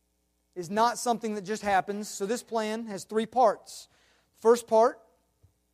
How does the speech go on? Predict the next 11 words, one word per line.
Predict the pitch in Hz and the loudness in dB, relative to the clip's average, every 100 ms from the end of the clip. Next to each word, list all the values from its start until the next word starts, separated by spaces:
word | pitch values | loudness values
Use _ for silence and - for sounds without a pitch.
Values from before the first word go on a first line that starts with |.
| _ _ | _ _
is | 190 175 | -14 -12
vision. | 165 240 269 190 185 127 107 _ _ _ _ _ _ _ _ _ _ _ _ _ _ _ _ _ _ _ _ _ | -6 -2 -2 -4 -10 -14 _ _ _ _ _ _ _ _ _ _ _ _ _ _ _ _ _ _ _ _ _ _
For | 214 | -4
transformation, | - 262 330 - 311 254 254 247 - 170 123 _ _ _ _ _ _ _ | 0 0 0 -2 -6 -2 0 0 -4 -12 -18 _ _ _ _ _ _ _
the | 196 180 | -6 -4
renovation | 196 233 311 262 269 277 - 247 | 0 2 2 4 4 4 -2 -4
of | 208 190 | -2 0
the | |
heart | 175 - 262 233 - | -2 0 0 0 -2
to | 190 | -12
happen, | 165 196 240 226 - | -10 -4 -2 -2 -6